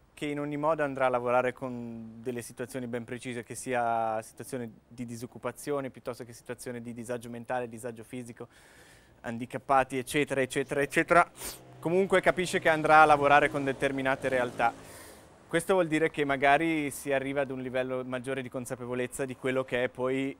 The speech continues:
il mondo. Magari quando si sta all'università si sta così, e quest-, certe cose non ci si riflette magari sopra così tanto.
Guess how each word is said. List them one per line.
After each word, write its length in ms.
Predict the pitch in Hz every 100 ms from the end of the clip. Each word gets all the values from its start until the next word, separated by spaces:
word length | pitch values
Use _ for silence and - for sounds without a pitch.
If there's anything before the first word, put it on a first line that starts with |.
| _
il 140 | 135 127
mondo. 420 | 123 127 127 117
Magari 540 | 117 120 131 127 117 107
quando 220 | 120 120
si 120 | 120
sta 120 | -
all'università 680 | 123 123 123 123 131 123 123
si 120 | 120
sta 540 | 117 - 113 113 113 113
così, 440 | 127 117 127 131
e 80 | 120
quest-, 180 | 110 117 _ -
certe 300 | 117 - 123
cose 520 | 110 107 117 110 104 101 92 104
non 160 | 107
ci 100 | 107
si 140 | 113 110
riflette 440 | 104 - 104 -
magari 260 | 110 110 104
sopra 260 | 117 110
così 220 | 113 120 139
tanto. 420 | 123 120 139